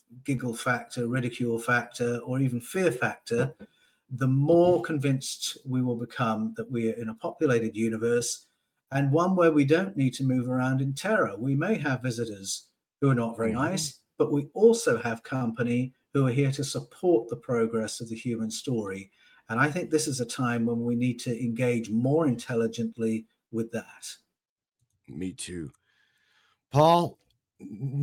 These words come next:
Speaker 2: nobody co-, y-, you, at this point, you're not even really an interview.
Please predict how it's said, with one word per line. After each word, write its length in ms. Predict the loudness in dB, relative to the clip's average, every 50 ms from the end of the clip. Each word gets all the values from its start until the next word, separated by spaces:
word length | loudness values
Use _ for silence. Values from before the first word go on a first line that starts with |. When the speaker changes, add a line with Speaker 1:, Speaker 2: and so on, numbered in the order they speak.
| 6
Speaker 2:
nobody 500 | 8 10 10 10 10 8 8 8 6 4
co-, 220 | 2 0 -2 -2 -2
y-, 220 | -6 -12 -14 -12 -8
you, 240 | -4 -2 -2 -2 0
at 120 | 0 0 2
this 200 | 2 0 0 0
point, 240 | 0 2 2 4 4
you're 100 | 4 6
not 180 | 6 6 6
even 240 | 6 4 2 2 2
really 360 | 4 4 6 4 4 4 0
an 160 | -2 -2 -2
interview. 480 | 0 2 2 2 2 0 0 -2 -2 -2